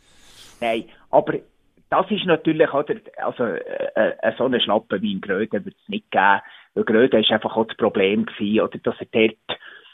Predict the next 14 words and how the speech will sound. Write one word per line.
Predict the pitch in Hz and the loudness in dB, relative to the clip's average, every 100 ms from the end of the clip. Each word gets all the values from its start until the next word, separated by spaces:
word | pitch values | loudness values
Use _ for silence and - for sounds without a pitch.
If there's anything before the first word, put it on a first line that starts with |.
| _ _ - | _ _ 2
äh, | 127 127 117 104 107 104 | 4 6 6 6 6 4
wegen | 92 120 - - | 2 2 0 0
der | 131 | -2
Vorbereitung | 120 131 135 113 117 123 120 | 4 4 4 4 4 2 -2
auf | 120 117 | -2 0
Islam | 107 110 117 117 110 104 | 0 0 2 2 2 0
in | 101 | 2
Alta | 92 98 104 | 0 0 -2
Badia, | 104 - 120 120 | -2 2 2 4
wo | |
er | 104 107 | 2 2
ja | 110 | 0
dann | 107 | 2
nachher | 107 98 104 104 | 2 4 4 2